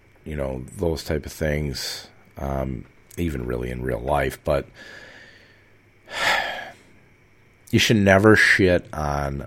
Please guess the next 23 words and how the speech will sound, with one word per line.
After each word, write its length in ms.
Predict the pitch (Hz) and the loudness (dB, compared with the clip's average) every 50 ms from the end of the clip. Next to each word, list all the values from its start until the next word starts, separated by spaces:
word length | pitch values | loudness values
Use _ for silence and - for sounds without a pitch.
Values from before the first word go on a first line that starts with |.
| - _ _ _ - - - | -14 _ _ _ -16 -8 -4
a 60 | 80 | -2
woman 320 | 80 80 78 76 76 71 | -2 -2 -2 -2 -4 -6
for, 580 | - - - 73 71 71 69 67 65 65 - - - - - - | -8 -8 -6 -4 -2 -2 -2 -2 -4 -4 -6 -10 -16 -20 -20 -16
say, 280 | - - 90 76 69 | -8 -2 0 0 0
her 220 | 64 69 78 69 65 | 0 -2 -4 -4 -6
appearance, 760 | 65 - - - 98 92 92 90 90 87 85 78 - - - - - 107 | -6 -8 -4 -2 0 2 2 2 2 2 0 -2 -6 -10 -14 -14 -16 -12
what 340 | 92 87 87 90 87 80 - | -4 0 2 2 2 2 0
you 180 | 71 78 80 76 | -4 -6 -6 -6
think, 720 | - - - - - 92 85 82 78 71 - - - - _ - - - - - - - - - - - - - - - - | -6 -10 -12 -2 0 2 2 2 -2 -4 -8 -14 -16 -16 _ -20 -20 -20 -20 -20 -20 -20 -20 -20 -20 -20 -20 -20 -20 -14 -6
um, 640 | - 76 78 78 80 80 78 78 76 73 71 69 67 - - - _ _ - _ _ _ - - _ _ _ _ _ _ _ - - _ _ - - | -2 0 2 2 2 2 2 0 0 -2 -4 -6 -10 -12 -18 -20 _ _ -20 _ _ _ -20 -20 _ _ _ _ _ _ _ -20 -20 _ _ -2 2
of 180 | 95 90 85 78 | 2 2 4 2
them 240 | 85 82 82 82 | 0 0 0 -2
in 100 | 78 76 | -4 -4
terms 420 | - - - 80 76 71 67 64 - - | -6 -4 -2 -2 -2 -2 -4 -8 -12 -8
of 440 | - 82 78 76 76 71 69 73 64 - - - - | -6 -4 -2 -2 -2 -4 -6 -12 -18 -20 -20 -16 -6
their, 720 | - 78 76 71 67 67 67 65 65 64 62 62 60 - - - _ _ _ _ _ _ _ _ _ _ _ _ _ _ _ _ _ _ _ _ _ _ _ _ _ _ _ _ _ _ _ _ _ _ _ _ _ _ _ _ _ _ _ _ _ _ - _ - - | -4 -2 -2 0 -2 -2 -2 -4 -6 -6 -8 -10 -12 -14 -18 -20 _ _ _ _ _ _ _ _ _ _ _ _ _ _ _ _ _ _ _ _ _ _ _ _ _ _ _ _ _ _ _ _ _ _ _ _ _ _ _ _ _ _ _ _ _ _ -20 _ -18 -14
how 120 | - 78 | -12 -10
do 100 | 67 57 | -10 -10
I 40 | - | -12
say 180 | - - - 55 | -12 -12 -10 -10
it, 140 | 57 - | -10 -10
S-, 220 | - - - - - _ - - - - 80 - - _ _ _ - | -12 -12 -14 -14 -16 _ -20 -18 -14 -14 -14 -14 -16 _ _ _ -18
smarts, 720 | - - - 110 101 101 101 95 - - - - - - | -12 -4 0 4 4 4 4 2 0 -4 -10 -10 -12 -14